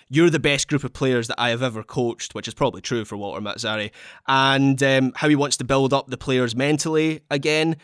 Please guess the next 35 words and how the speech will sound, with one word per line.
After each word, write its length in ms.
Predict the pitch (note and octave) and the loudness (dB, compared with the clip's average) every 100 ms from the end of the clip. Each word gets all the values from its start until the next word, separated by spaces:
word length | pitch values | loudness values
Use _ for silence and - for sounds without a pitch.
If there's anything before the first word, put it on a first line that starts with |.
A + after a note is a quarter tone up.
| - _ _ - | -14 _ _ -4
Tactically, 460 | G#3+ B3 - A#3 G#3+ | 0 0 0 0 2
I 60 | |
didn't 340 | F#3 F#3 F3 E3 | 2 0 -4 0
ma-, 200 | E3 F#3 | 0 0
notice 380 | E3+ F3+ F3 D3 | 0 0 0 0
a 60 | C#3 | 2
massive 420 | D#3+ E3 C#3+ A2+ | 4 2 -2 -2
difference. 380 | D#3 - G#2+ G#2 | -4 -4 -8 -6
It's 100 | - | 0
still 200 | F3+ F#3 | 2 2
the 60 | |
same 220 | D#3+ E3 | 0 0
four 240 | C#3+ D3+ C#3+ | 0 0 -2
three 180 | D3 C3 | -2 -4
three 220 | C#3+ B2 | -4 -6
framework. 480 | - C#3+ C#3 A2 B2+ | -2 0 2 0 -4
I 40 | |
just 180 | D#3 - | -4 -2
think 180 | F3+ D3+ | -2 -2
within 340 | A#2+ C#3 C#3+ | -2 2 4
that 180 | B2+ - | 2 0
framework, 400 | - B2+ A#2+ - | -2 0 0 -4
we 60 | A2+ | -4
saw 200 | - A2+ | -4 -4
better 480 | G#2 A2+ - A2 G#2 | -4 -8 -4 -6 -4
individual 520 | A2 G#2+ A2 G#2 G#2 | -6 -6 -6 -8 -10
performances. 720 | G#2+ - B2+ A#2+ G#2 - G2 | -14 -4 -2 0 -2 -8 -8
I 40 | |
think 220 | G#2+ C3 - | -6 -6 -6
Kvaratskhelia 920 | A#2+ A2+ - - C3+ B2+ G#2+ G2 F#2+ | -4 -4 -4 0 0 0 -2 -6 -6
was 140 | B2 A2+ | -6 -6
the 60 | |
big 200 | A2 A#2+ | -4 -4
one 220 | A2 G#2 | -4 -6
because 460 | G#2 A2 A#2+ A2 - | -8 -6 -4 -4 -6